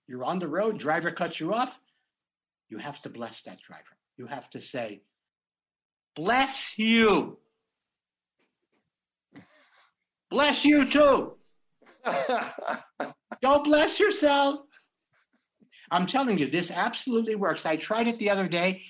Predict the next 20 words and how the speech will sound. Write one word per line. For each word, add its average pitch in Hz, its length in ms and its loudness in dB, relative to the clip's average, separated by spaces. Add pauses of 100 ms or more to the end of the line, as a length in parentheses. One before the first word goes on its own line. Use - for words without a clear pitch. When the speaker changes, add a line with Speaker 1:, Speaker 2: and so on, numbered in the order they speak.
(180)
Speaker 1:
The - 160 -4
other 214 240 0
driver 185 500 0
actually 180 440 -2
gave 175 300 -2
me 147 160 -4
half 180 460 -6
of 151 140 -12
a 165 60 -12
peace - 440 -12
sign. - 300 -16 (640)
Speaker 2:
<laughs> - 400 -6 (1700)
Half 147 200 -4
the 175 100 0
way 123 180 0
there, 113 80 0
Speaker 1:
I 202 100 2
Speaker 2:
huh? - 140 -8
Speaker 1:
felt 160 220 -2
peaceful. 135 400 -6